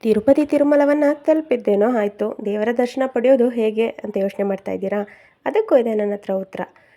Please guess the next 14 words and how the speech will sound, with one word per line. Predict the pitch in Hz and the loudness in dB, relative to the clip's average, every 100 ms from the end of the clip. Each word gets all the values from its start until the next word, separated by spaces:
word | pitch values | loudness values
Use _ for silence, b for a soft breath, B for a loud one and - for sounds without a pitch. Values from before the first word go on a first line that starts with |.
| b b b _ _ | b b b _ _
ತಿರುಪತಿ | 294 339 359 359 277 277 - 226 | -2 0 -2 -2 -2 -2 -4 -2
ರೈಲ್ವೆ | 208 220 247 | 0 0 -2
ಸ್ಟೇಷನ್ | - 214 208 214 214 | -4 -4 -2 -4 -6
ಹತ್ರ | 202 - | -10 -4
ಇರುವ | 214 202 196 196 262 | -2 -2 -2 -4 -4
ವಿಷ್ಣು | 214 208 - 262 | -4 -4 -2 0
ಭವನದಲ್ಲಾದರೂ | 226 190 208 208 208 190 190 190 190 190 226 | 2 2 2 2 0 0 -2 -2 0 2 0
ಸರಿ, | - 190 196 - B B B B 208 | 0 0 -2 -4 B B B B -2
ಬಸ್ನಲ್ಲಿ | 196 226 - 330 294 | 0 0 4 4 4
ಹೋದ್ರೆ | 262 240 254 | 2 4 2
ಬಸ್ | 262 208 | 2 0
ಸ್ಟ್ಯಾಂಡ್ | - 240 262 269 190 | -2 -2 0 0 2
ಬಳಿ | 196 208 | 2 4
ಇರುವ | 196 | 2